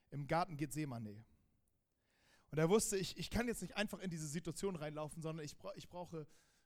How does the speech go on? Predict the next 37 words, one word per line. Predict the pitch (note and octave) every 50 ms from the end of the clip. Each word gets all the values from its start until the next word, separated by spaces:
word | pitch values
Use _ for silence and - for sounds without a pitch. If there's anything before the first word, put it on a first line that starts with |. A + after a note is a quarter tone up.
| _ _ _
ich | - - -
brauche | - E3 E3+ D3 C#3+
Gott, | C3+ D#3+ D#3 D3+
ich | C#3+ -
brauche | - D#3 C#3+ B2
seine | - D#3 D#3 D#3 D3
Gegenwart. | C3+ D3 C#3 B2+ A2+ F#2 F#2+ D#2 D2+ - - - - - - _ _ _ _ _ _ - - - - _
Und | - D3 D3+
das | E3 -
heißt, | F#3+ G3 G3+ - - - - - - - -
Petrus, | F#3 G#3+ A#3+ - A3 A3 A3+ A3 -
Jakobus | F3+ D#3+ - G#3+ G#3+ G3+ G3+ G3 -
und | F#3 D#3+ D3+
Johannes | D#3+ C#3 F#3 G3+ G3 F#3 - -
aber | D3+ D3 D3+ D3+
nahm | D#3 E3 E3+ F3 F3+ F3+
er | D3+ D3+
mit | D3+ D#3+ F3 - - - - - - - - - _ _ _ -
zum | - - C3+ C3+
Beten. | B2+ C#3 C3+ B2+ - - F#2+ F2+ F#2 _ _ _ _ _ _ _ _ _ _ _ -
Schreckliche | - - - A#3+ - A#3+ A#3+ E3 G3+ F#3 D3
Furcht | - - - - A3+ A3 A3 A3 A3 G#3 - -
und | E3 E3 - -
Angst | - F#3 G3 G3 G3+ - - -
ergriff | D#3 C#3 B2+ C#3+ D#3+ G#3 G3+ -
ihn | F#3 F3+ F3+
und | D#3+ C#3 -
er | C#3+ C#3+
sagte | C3+ E3 F3+ F3+ - F#3
zu | - - F3+
ihnen, | F3 E3 D#3+ D#3
"Meine | D#3 D#3+ E3+ E3+ E3 D#3 C#3+
Seele | C3 E3 G3+ G#3+ G#3+ A3+
ist | - -
zu | - D#3
Tode | - - - G3 G3+ E3+ D#3
betrübt, | D3+ - - - - F#3 F3+ E3 -